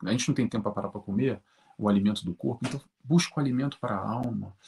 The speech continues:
se conecte mais com o teu mentor, com a espiritualidade de luz, faça uma prece, rogue pro alto que você vai ser atendido, você vai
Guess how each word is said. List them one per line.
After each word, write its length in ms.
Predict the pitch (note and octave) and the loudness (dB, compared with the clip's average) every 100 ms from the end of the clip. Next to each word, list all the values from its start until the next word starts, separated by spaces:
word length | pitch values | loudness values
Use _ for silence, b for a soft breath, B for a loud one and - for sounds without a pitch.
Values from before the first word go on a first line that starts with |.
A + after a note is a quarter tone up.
| B B | B B
se 160 | - - | -6 -2
conecte 640 | C#3+ A#2+ B2 C3+ - A#2 | 0 0 0 -4 -6 -2
mais 360 | G2+ G2+ B2 - | 0 2 0 -2
com 120 | A#2 | -4
o 60 | |
teu 180 | - A#2 | -4 -2
mentor, 760 | A#2 F#2+ E2+ - G2+ A#2+ A2+ F#2+ _ _ _ - | -2 -2 -4 -2 0 0 -6 -10 _ _ _ -6
com 100 | A#2+ | -4
a 20 | |
espiritualidade 680 | - G#2+ A2 A2+ G#2 G#2+ G#2+ | -2 -4 0 2 4 2 2
de 100 | F#2+ | 0
luz, 360 | E2 F#2+ A2 | 0 -2 -2
faça 360 | - A#2+ A#2+ B2+ | -2 -4 -4 -2
uma 200 | B2 G#2 | 0 -2
prece, 560 | - F#2 A2 G#2 - - B B B | -2 0 0 -2 -6 -12 B B B
rogue 400 | - A2+ C3+ A#2 | -2 2 2 0
pro 280 | - A2+ G2+ | -2 0 2
alto 260 | G#2 F2 | 2 0
que 80 | - | -6
você 240 | A#2+ - A#2 | -4 -4 -2
vai 140 | G#2+ | -4
ser 160 | - A#2 | -2 -2
atendido, 460 | A2+ G#2 F2+ G#2+ | 4 4 4 2
você 240 | A2 - G2+ | 0 -2 0
vai 300 | A2 A#2 | 2 0